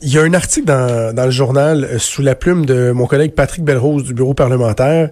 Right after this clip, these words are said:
Euh, je sais pas si ça se positionne où dans le journal de Montréal, mais dans le journal de Québec, là, que j'ai devant moi, c'est en page dix-sept.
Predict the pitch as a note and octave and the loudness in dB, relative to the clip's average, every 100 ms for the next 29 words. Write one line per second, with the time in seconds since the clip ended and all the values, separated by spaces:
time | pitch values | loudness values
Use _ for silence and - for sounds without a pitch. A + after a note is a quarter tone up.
0 | - - - - D3 - C#3 - - C4 | -8 -20 -14 -4 -4 0 -2 -2 -2 0
1 | E3 - D3 - F#3 E3 - F3+ E3 - | 0 0 -4 0 0 2 0 0 -2 0
2 | A#3+ F#3 D3+ C#3 D3+ E3 C#3+ D3 C#3 B2+ | 2 2 2 2 2 2 0 2 2 2
3 | D#3 G3 D3+ D3+ D3 F#3+ G3+ - D3+ C#3 | 0 2 2 2 2 0 0 0 -2 -2
4 | F#3 D3+ C#3+ C#3+ D3+ C3+ B2 F3 - C#3+ | -2 -2 -2 0 0 0 0 -2 -2 -2
5 | C3 F3 F#3+ C#3+ B2+ A#2+ - D#3+ F3 - | -2 0 0 -2 -6 -6 -2 -2 -4 -16